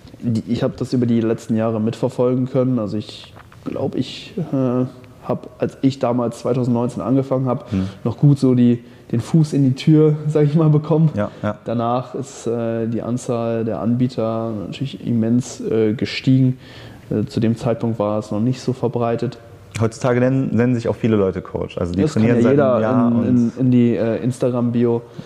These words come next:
Speaker 2: Ja.
Speaker 1: äh, reinschreiben. Es ist ja auch kein geschützter Begriff.
Speaker 2: Nein.
Speaker 1: Genauso wie Personal Trainer. Jeder kann sich Personal Trainer nennen. So
Speaker 2: Richtig,
Speaker 1: und
Speaker 2: richtig.
Speaker 1: deswegen, äh, ja, muss man sich gucken, dass man sich da einfach so ein bisschen absetzt. Und ich denk, komm rein, Rosi.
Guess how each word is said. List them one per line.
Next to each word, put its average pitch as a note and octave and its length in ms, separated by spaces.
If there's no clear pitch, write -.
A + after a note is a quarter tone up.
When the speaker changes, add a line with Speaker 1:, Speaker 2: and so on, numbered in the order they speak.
Speaker 2:
Ja. F#2 280
Speaker 1:
äh, A#2+ 60
reinschreiben. A2+ 680
Es G#2+ 80
ist G#2+ 120
ja G2 80
auch G#2+ 120
kein A#2+ 160
geschützter A#2 380
Begriff. A#2+ 440
Speaker 2:
Nein. F2 160
Speaker 1:
Genauso A2 380
wie G#2 80
Personal A#2 440
Trainer. A2 320
Jeder A2 320
kann A2+ 140
sich A2+ 140
Personal A#2+ 340
Trainer A#2 300
nennen. A#2 360
So A2 60
Speaker 2:
Richtig, A2 200
Speaker 1:
und G2 140
Speaker 2:
richtig. G2+ 260
Speaker 1:
deswegen, A2 320
äh, G#2+ 180
ja, B2+ 120
muss C3 240
man D3+ 140
sich C3+ 240
gucken, C#3+ 240
dass B2+ 160
man A#2+ 140
sich A#2 120
da A2 100
einfach B2 200
so A#2+ 100
ein A2 80
bisschen A2+ 220
absetzt. - 500
Und G#2 160
ich A2 140
denk, A#2 240
komm G#2+ 180
rein, A2 200
Rosi. G#2+ 360